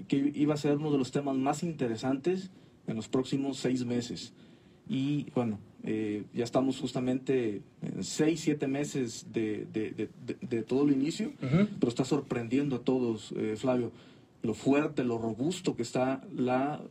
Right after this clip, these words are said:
Speaker 1: eh, la industria de bienes raíces. En, eh,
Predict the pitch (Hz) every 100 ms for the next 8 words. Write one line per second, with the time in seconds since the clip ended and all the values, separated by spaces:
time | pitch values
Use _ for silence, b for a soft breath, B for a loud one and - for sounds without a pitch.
0 | - - 131 110 101 - - - - 123
1 | 120 120 143 147 117 117 139 123 113 147
2 | 104 - B B B B - 120 113 110
3 | - 95 80 - - 50